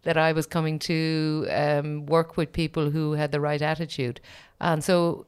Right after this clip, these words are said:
he was very compelling. And then our Chief People Officer, Corinna, as well. So, you know, just a selection of people who had the right attitude, the right feeling, and I think a sense of, "We're gonna take this somewhere."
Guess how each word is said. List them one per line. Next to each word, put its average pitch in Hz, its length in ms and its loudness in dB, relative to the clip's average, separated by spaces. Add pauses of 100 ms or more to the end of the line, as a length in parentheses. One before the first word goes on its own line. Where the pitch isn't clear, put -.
he 196 200 0
was 226 160 -2
very 160 220 2
compelling. 160 580 -2
And 165 200 -4
then 170 240 -2
our 160 260 -2
Chief 175 260 -6
People 190 320 -4
Officer, 156 540 -2 (400)
Corinna, 175 360 4
as 160 280 -2
well. 165 380 -2
So, 160 340 -2
you 196 80 -2
know, 160 220 0
just - 360 -6 (400)
a - 60 -10
selection 208 480 -2
of 180 80 -4
people 175 300 -2
who 165 180 2
had 156 240 0
the 151 80 -2
right 165 380 0
attitude, 160 800 -4 (300)
the 165 60 -6
right 165 200 -4
feeling, 160 500 -2
and 156 460 -4
I 156 80 -4
think 160 220 -6
a - 20 -6
sense 160 340 -4
of, 151 320 -2 (640)
"We're 160 140 -2
gonna 151 240 2
take 156 300 -4
this 165 180 -6
somewhere." 175 420 -6